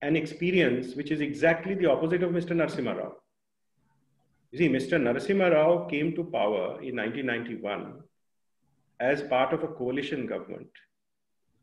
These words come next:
when everybody thought that India cannot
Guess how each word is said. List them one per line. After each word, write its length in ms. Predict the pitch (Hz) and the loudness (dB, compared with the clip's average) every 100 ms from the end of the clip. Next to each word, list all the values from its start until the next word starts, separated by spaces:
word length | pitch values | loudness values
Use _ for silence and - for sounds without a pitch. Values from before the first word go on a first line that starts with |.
| _ | _
when 240 | 117 147 151 | -2 2 2
everybody 560 | 135 220 190 202 190 | 2 0 0 0 0
thought 600 | - 135 113 165 - - | 0 2 2 0 -8 -8
that 360 | 135 147 147 - - | -4 -2 -4 -14 -6
India 680 | 143 180 170 107 117 - - _ _ | -2 2 4 2 0 -6 -16 _ _
cannot 540 | 143 135 139 156 151 | -2 0 0 -2 -6